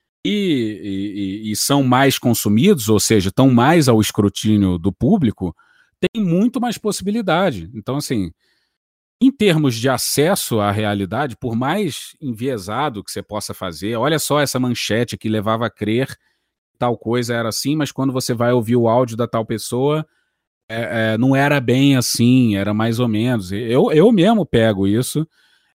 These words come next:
é, va-, algumas vezes, não são, não é comum, eu pego isso na, na, na, na grande imprensa. Mas n-, isso tá a uma enormidade de distância de qual, de, de quase todas as matérias, ou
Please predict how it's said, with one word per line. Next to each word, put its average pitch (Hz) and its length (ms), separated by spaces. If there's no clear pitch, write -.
é, 92 540
va-, 104 300
algumas 113 480
vezes, 107 480
não 95 180
são, 90 220
não 87 140
é 92 100
comum, 104 520
eu 110 120
pego 117 340
isso 107 280
na, 127 280
na, 123 380
na, 98 260
na 92 140
grande 104 320
imprensa. 127 480
Mas 147 280
n-, 156 180
isso 180 280
tá - 280
a 151 220
uma 175 240
enormidade 156 1040
de 101 160
distância 117 480
de 110 140
qual, 127 360
de, 107 380
de 107 160
quase 156 380
todas 139 420
as 123 140
matérias, 113 580
ou - 80